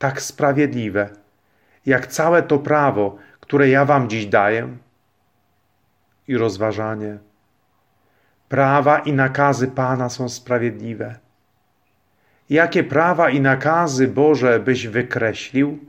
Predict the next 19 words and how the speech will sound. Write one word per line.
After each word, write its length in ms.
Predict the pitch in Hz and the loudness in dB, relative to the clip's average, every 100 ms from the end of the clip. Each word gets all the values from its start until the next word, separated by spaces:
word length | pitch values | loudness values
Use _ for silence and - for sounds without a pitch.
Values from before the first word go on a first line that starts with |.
| _ _ _ _ - | _ _ _ _ -12
które 300 | - 147 143 | -2 2 4
nie 120 | 143 | 2
przynoszą 580 | 143 156 160 185 185 147 | 0 -2 0 0 0 0
życia 460 | 107 185 190 143 | 2 0 0 0
i 100 | 127 | -2
sposobu 540 | 135 - 143 180 160 147 | -2 -4 -4 -2 0 0
prawdziwego 840 | 143 147 127 117 131 175 175 143 | 2 0 0 -2 0 2 2 0
posiadania 680 | 139 135 135 123 143 143 117 | 0 -4 -2 -2 0 -2 -4
świata? 680 | - - 107 101 - 143 147 _ _ _ _ _ _ _ _ _ _ _ _ _ _ _ | -8 -4 -4 -4 -12 -16 -16 _ _ _ _ _ _ _ _ _ _ _ _ _ _ _
Może 220 | 117 107 110 | -8 -6 -4
nie 140 | 110 | -4
zabijesz? 720 | 107 98 104 127 - - - _ _ _ _ _ _ _ _ _ _ _ _ _ _ _ _ _ - | -2 -4 -4 -6 -6 -12 -20 _ _ _ _ _ _ _ _ _ _ _ _ _ _ _ _ _ -6
Może 260 | 127 113 120 | -2 0 0
nie 140 | 120 | -2
cudzołóż? 880 | - 120 101 110 135 151 139 - - _ _ _ _ _ _ _ _ _ _ _ _ _ _ _ | -4 -4 0 2 2 -2 -10 -18 -20 _ _ _ _ _ _ _ _ _ _ _ _ _ _ _
To 120 | 131 | -2
właśnie 440 | 117 143 135 139 135 | 0 0 0 0 2
robił 300 | 131 131 127 | 2 2 0
świat. 580 | - 127 117 - - | 0 -2 -2 -6 -20